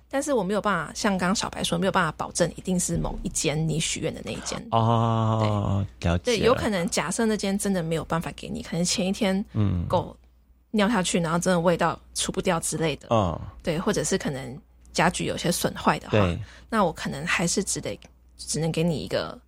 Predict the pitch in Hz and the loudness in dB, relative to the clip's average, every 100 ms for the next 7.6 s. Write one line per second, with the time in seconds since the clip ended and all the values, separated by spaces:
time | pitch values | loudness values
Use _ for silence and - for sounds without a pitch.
0 | _ _ - 180 170 190 - 190 170 - | _ _ -2 0 0 0 0 0 0 0
1 | 151 156 110 98 85 90 - 92 80 95 | -2 2 2 2 0 -2 2 2 2 -2
2 | - - 170 131 - - - 131 - - | -2 2 4 4 -2 -6 4 4 4 -2
3 | - - - - - 165 165 - - - | -4 -6 -10 -14 -6 -2 -2 -2 -4 -6
4 | 208 131 - - - - - - - 208 | -6 -4 -2 0 0 -2 -4 0 6 8
5 | 127 196 220 214 196 160 160 151 143 139 | 8 6 6 8 8 8 6 4 4 4
6 | 110 113 107 82 117 117 113 110 139 117 | 4 2 2 2 4 4 4 2 2 0
7 | 104 170 185 185 175 151 | 4 4 4 4 2 4